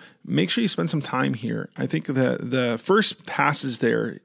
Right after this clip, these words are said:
Steve wrote down First Timothy two, but if you go to First Timothy two, you notice that there's no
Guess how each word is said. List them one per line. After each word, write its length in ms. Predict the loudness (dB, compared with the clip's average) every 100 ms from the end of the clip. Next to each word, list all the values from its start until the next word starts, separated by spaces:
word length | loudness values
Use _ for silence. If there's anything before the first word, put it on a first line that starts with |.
| _ -4
Steve 360 | -2 0 4
wrote 140 | 4 4
down 200 | 2 0
First 360 | 2 2 2
Timothy 380 | 0 0 0 -2
two, 300 | 0 0 2
but 100 | 2
if 100 | 0
you 80 | 0
go 160 | 2
to 80 | 2
First 260 | 2 0 0
Timothy 300 | -2 0 -2
two, 160 | 0 2
you 160 | 2
notice 340 | 0 -2 -2 -4
that 60 |
there's 180 | -6 -4
no 160 | -4